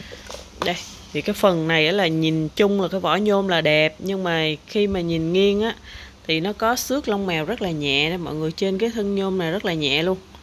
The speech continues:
Đâu rồi ta? Đây nè mọi người nè, đây ha.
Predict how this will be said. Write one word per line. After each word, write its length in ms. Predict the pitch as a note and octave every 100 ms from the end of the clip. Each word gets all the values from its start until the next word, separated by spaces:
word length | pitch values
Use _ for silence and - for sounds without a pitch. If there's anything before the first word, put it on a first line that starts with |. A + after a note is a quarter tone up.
| - - - - - - - -
Đâu 220 | - F3+ F3
rồi 80 | E3
ta? 100 | E3+ E3+ - - - - - - - - - - -
Đây 160 | G3
nè 80 | F#3
mọi 180 | D3+ D3
người 180 | E3 D#3+
nè, 120 | E3 - -
đây 180 | - G3
ha. 240 | G#3 G#3